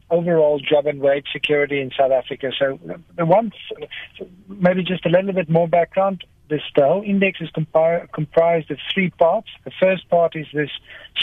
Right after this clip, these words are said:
surveys we do amongst our members, spread over all industries in South Africa. The second part is,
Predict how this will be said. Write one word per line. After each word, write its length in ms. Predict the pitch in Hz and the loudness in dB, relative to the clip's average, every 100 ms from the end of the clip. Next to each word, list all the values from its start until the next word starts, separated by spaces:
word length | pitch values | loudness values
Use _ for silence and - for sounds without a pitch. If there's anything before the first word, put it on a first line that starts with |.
| - | 2
surveys 380 | 185 185 190 - | 2 2 0 0
we 100 | 175 | -2
do 200 | 165 170 | 0 2
amongst 360 | 160 156 160 - | 2 2 0 0
our 100 | 147 | 0
members, 460 | 147 160 170 202 175 - - | 0 0 0 -2 -4 -6 -4
spread 240 | - 165 | -2 0
over 240 | 160 147 160 | 0 0 0
all 320 | 160 165 170 - | 0 0 -2 -2
industries 560 | 165 170 - - 165 | 0 0 -2 -2 -2
in 140 | 151 151 | -2 0
South 200 | 156 147 | 0 2
Africa. 500 | 147 - 147 175 202 - - - _ | 0 -2 -2 -2 -2 -10 -18 -18 _
The 100 | 123 185 | 2 2
second 320 | 175 180 160 | 2 -4 0
part 300 | 170 170 160 | 4 4 2
is, 120 | 151 | -4